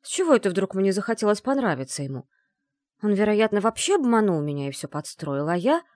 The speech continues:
Вышла из комнаты и решительно направилась в столовую.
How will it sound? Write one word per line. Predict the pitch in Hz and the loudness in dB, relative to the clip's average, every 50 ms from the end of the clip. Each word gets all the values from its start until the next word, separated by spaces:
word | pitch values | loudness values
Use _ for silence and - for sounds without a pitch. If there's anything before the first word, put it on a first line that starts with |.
| _ _ _ _ _ _ _ _ _ _ _ _ _ _ | _ _ _ _ _ _ _ _ _ _ _ _ _ _
Вышла | - 190 185 165 - - 123 | -4 -4 -2 -2 -2 -4 -6
из | 120 - - | -6 -6 -6
комнаты | - - 233 254 254 240 226 - 220 208 _ _ _ _ _ _ - | -4 -2 -2 -2 0 -2 -4 -6 -8 -12 _ _ _ _ _ _ -4
и | 208 | -2
решительно | 196 190 - - 311 - - 269 226 196 | -2 -2 -2 -2 -4 -2 -2 0 0 0
направилась | 160 139 - - 135 139 131 123 131 131 - | -2 -4 -6 -6 -8 -6 -6 -6 -6 -6 -8
в | - | -8
столовую. | - - 135 123 123 123 117 117 117 127 - | -8 -10 -8 -8 -8 -8 -10 -10 -12 -14 -14